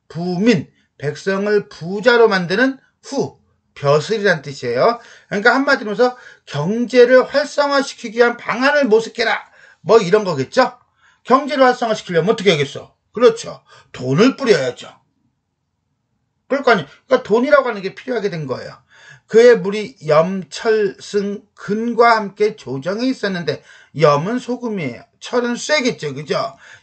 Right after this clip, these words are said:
염철승, 소금과 쇠, 철을 담당하는 승상인 근과 함께 조정에 있었는데,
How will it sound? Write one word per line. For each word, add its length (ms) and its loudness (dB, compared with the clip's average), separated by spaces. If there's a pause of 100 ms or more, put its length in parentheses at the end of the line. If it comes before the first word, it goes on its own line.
염철승, 720 0 (280)
소금과 680 -2
쇠, 400 2
철을 360 0
담당하는 640 -4
승상인 720 -2 (380)
근과 560 -2
함께 440 0
조정에 540 -6
있었는데, 1300 2